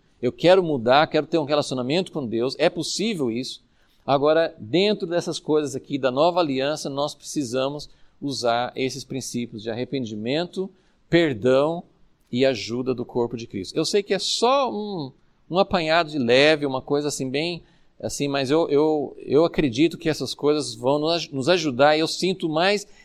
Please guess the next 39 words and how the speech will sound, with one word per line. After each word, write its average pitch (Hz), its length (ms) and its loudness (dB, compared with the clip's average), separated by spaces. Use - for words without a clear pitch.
esse 170 260 6
encargo 151 680 4
de 127 180 -2
falar 151 380 6
assim, 139 240 -2
"Olha, 120 360 2
é, 120 540 2
podemos 170 880 2
ter 160 440 4
quebra 175 460 6
de, 139 240 -2
de, 123 360 -4
de 120 120 -2
maldições 151 760 2
através 135 360 2
de 123 100 -2
orações 143 640 -2
fortes 131 400 2
e 123 40 -10
quebrar 135 400 2
o 147 60 4
poder 135 260 0
de 135 60 -4
Satanás." 139 480 0
Eu 160 140 4
creio 180 420 6
nisso, 104 520 -8
mas 117 220 -2
eu 131 100 2
creio 160 420 2
que 170 120 -2
muita 175 560 2
coisa 143 340 -2
tem 135 140 -6
que - 80 -8
ser 127 140 -4
feita 139 380 -2
na 135 120 -4
base 127 460 0